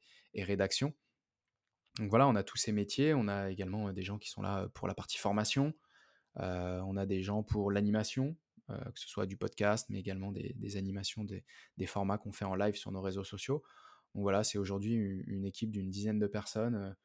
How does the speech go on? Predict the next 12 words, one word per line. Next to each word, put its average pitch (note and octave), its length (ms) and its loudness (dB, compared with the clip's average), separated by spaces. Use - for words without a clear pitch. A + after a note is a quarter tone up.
pour, G2 240 0
euh, F#2 60 0
pour G#2 220 -8
gérer, G#2 320 0
bah, G2+ 120 -2
des G2 140 -4
projets G#2+ 360 0
médias, A2 600 4
euh, G2 300 0
marque G#2 280 -2
blanche, G#2+ 540 -2
euh, F#2+ 800 -8